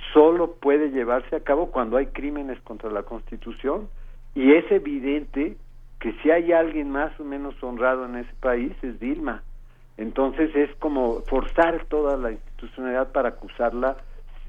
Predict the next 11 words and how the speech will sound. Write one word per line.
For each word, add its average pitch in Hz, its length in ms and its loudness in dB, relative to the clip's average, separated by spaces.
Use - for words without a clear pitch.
este, 110 500 -4
sin 120 200 0
bases 139 420 6
jurídicas, 127 720 0
solo 156 280 2
como, 117 360 -2
con 117 160 -4
mayoría 113 540 0
política 107 840 -2
opositora. 107 760 -6
Entonces 127 560 2